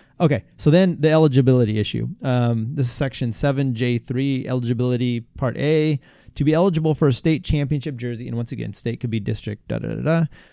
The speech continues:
or medal, a rider must hold a current U S A Cycling annual license and reside in the state as shown on his license.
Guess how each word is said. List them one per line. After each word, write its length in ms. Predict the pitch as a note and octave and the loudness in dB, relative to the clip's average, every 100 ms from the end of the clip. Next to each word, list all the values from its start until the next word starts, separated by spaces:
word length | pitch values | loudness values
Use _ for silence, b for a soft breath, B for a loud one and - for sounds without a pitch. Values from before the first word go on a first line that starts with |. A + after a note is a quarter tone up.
| B - | B -2
or 180 | B2+ C3 | 2 2
medal, 420 | C#3 C#3+ C#3+ C#3+ | 4 4 2 2
a 80 | A#2 | -2
rider 320 | B2 C#3+ C#3+ | -2 0 0
must 260 | C3 C3 - | 0 -2 -4
hold 340 | - D3+ D3+ | -4 -2 -2
a 80 | B2 | -4
current 340 | - D#3+ D#3+ | -4 -4 -4
U 160 | C#3+ C#3 | -2 -2
S 140 | C3+ | 0
A 100 | C#3 | -2
Cycling 460 | B2+ B2+ B2+ C#3+ A#2+ | -2 -2 -2 -2 -4
annual 560 | - C3+ D3+ D3+ D#3 D#3+ | -2 -2 -2 -2 -4 -4
license 600 | A#2 A#2+ - B2 A#2 - | -2 -2 -2 -4 -4 -6
and 140 | A#2 | -4
reside 560 | A2 G#2+ A2+ A#2 A#2+ B2 | -4 -4 -2 -2 -2 -4
in 200 | - A#2 | -6 -6
the 60 | G#2+ | -6
state 420 | - - A2+ A2 | -6 -4 -4 -4
as 160 | A#2 - | -6 -8
shown 380 | - A2 A2 A2 | -8 -6 -6 -8
on 100 | G#2+ | -8
his 220 | A2+ A#2+ | -10 -10
license. 420 | G#2+ B2 - - | -12 -12 -14 -16